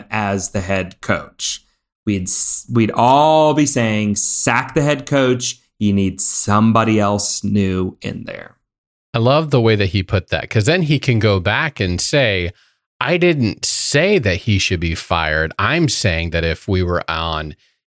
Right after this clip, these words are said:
Speaker 2: E S P N and this was, and it was a whole hypothetical, it's the
Speaker 1: Sure,
Speaker 2: way he
Speaker 1: sure.
Speaker 2: can get out of it, but at the same time, his company can run that headline, 'Kramer says he should be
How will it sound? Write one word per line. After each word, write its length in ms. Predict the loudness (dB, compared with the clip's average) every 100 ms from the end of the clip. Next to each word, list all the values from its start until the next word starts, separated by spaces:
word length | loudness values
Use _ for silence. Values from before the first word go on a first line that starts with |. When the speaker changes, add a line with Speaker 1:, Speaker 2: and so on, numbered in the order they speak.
| _ _
Speaker 2:
E 140 | -2 0
S 220 | -2 -4
P 340 | -4 0 0
N 240 | 2 0 -2
and 120 | -2
this 160 | -4 -4
was, 120 | -4 -2
and 140 | 2
it 40 |
was 120 | 2 0
a 80 | 0
whole 340 | 2 2 0
hypothetical, 1300 | 0 -4 -6 -8 -12 -2 0 2 -2 0 -2 -2 -4 -10 _ _ -14 -6 -2
it's 140 | -2
the 120 | 2 4
Speaker 1:
Sure, 280 | 4 4
Speaker 2:
way 40 | 2
he 40 | 2
Speaker 1:
sure. 120 | 2
Speaker 2:
can 100 | 2
get 140 | 2
out 180 | 0 2
of 120 | 2
it, 80 | 2
but 80 | 0
at 60 | 0
the 80 | -2
same 280 | 0 -2
time, 240 | 0 -2 -2
his 120 | -4
company 340 | -2 -2 -2 -4
can 160 | -4
run 200 | -2 -2
that 140 | -4 -4
headline, 520 | -4 -4 -4 -4 -4
'Kramer 380 | -2 -2 -4 -4
says 680 | -4 -4 -4 -4 -6 -6 _
he 180 | -10 -8
should 260 | -6 -8
be 280 | -10 -10 -12